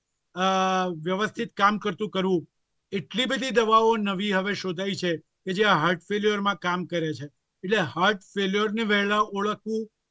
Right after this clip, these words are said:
એની સારવાર કરવી અને એને માટેના ડિવાઇસીસ, આ બે દિશામાં અત્યારે, અ, વિજ્ઞાન હરણફાળ ભરી રહ્યું છે એવું કહી શકાય. અને કહી શકાય કે હવે પછીના પાંચ વર્ષમાં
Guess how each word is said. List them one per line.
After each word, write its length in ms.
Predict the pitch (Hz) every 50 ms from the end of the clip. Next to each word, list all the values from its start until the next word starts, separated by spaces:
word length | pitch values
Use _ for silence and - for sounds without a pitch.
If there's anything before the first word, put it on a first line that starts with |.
| _ _ -
એની 220 | 180 185 202 202
સારવાર 480 | 147 - 180 165 170 175 180 202 214 202
કરવી 300 | 202 208 202 202 214 220
અને 260 | 208 - 190 190 190
એને 140 | 190 196 214
માટેના 340 | 214 214 190 214 214 208 214
ડિવાઇસીસ, 760 | 190 175 160 190 185 208 233 233 214 - - 165 156 - - _ _ _ _ _ _ _ -
આ 80 | - 202
બે 220 | 185 170 220 226
દિશામાં 520 | 240 190 226 196 - 214 214 214 220 220 208
અત્યારે, 640 | 185 - - - 196 202 196 196 202 208 208 202 190 _ _ _ _ _ _ -
અ, 320 | 180 185 190 185 185 180
વિજ્ઞાન 640 | 175 156 156 185 156 185 185 208 208 214 208 196 185 _ _ _ _ _ _ -
હરણફાળ 560 | 160 175 208 233 247 240 - - 202 214 214
ભરી 240 | 202 180 196 190 208
રહ્યું 200 | 196 196 196 196
છે 100 | 185 185
એવું 120 | 190 185
કહી 140 | 185 185 185
શકાય. 380 | 170 - 170 156 - 160 156 139 - _ _ _ _ _ -
અને 120 | 180 208
કહી 160 | 208 - 226 233
શકાય 300 | 196 226 220 226 214 190
કે 80 | 214
હવે 200 | 196 180 180 190
પછીના 380 | 180 175 190 - 208 208 208 202
પાંચ 360 | - - 175 185 185 185 -
વર્ષમાં 580 | 185 196 196 190 - - 190 202 196 175 -